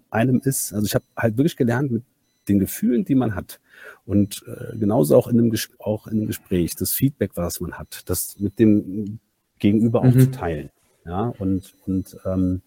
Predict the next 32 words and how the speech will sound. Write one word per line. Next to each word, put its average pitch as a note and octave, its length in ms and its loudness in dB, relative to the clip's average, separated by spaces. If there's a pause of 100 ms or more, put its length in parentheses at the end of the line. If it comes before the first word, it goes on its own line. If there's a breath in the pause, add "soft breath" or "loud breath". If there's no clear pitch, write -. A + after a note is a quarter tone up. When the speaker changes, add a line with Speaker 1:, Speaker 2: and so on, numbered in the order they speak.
(340 soft breath)
Speaker 1:
und F#2 140 -2
eben G#2+ 180 4
mit G2+ 200 0
Emotionen G2+ 580 2
zu - 140 -6
arbeiten. D2 500 -10
Und, E2+ 360 -10
äh, F#2 300 -10
wie F#2+ 60 0
du F#2+ 100 0
halt F#2 160 0
sagst, G#2+ 440 -4
da F#2 220 -2
gerne G2 260 0
auf F#2 100 -2
der F2+ 120 -2
Bühne A2 360 4
oder F#2 200 0
wir F2 120 -2
haben F#2 140 -4
auch - 120 -12
ein G2 80 -6
Format F#2+ 460 -2
etabliert G#2 400 -2
gehabt, F#2 400 -8
die F#2 80 -2
Online-Marketing-Finance-Konferenz, G#2 1700 -2
ja, G2 220 -2 (420 loud breath)
da F2+ 140 0
Liebe G#2+ 340 6
reinzubringen. D#2+ 480 -8
Also F#2 180 -6